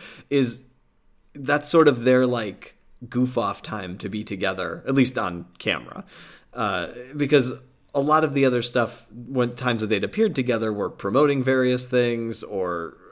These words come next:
or promoting each other's things. And that's like a show, it's New Year's Eve, you know, it's a party.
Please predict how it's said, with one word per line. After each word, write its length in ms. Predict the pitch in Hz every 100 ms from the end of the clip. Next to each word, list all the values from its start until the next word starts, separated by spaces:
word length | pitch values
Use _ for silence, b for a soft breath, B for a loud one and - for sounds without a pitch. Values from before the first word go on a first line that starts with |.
| -
or 220 | 117 98
promoting 460 | - 113 101 92
each 180 | 87 90
other's 400 | 123 120 120 117
things. 480 | 123 113 110 110 107 b b b b
And 360 | - 117 110 98
that's 320 | 123 131 131
like 160 | 143 123
a 60 |
show, 560 | 110 - 113 110 104 101
it's 200 | 165 -
New 120 | 233
Year's 260 | 262 277 262
Eve, 300 | 320 113 104
you 100 | 135
know, 140 | 160
it's 100 | 196
a 60 | 202
party. 500 | - 254 151 -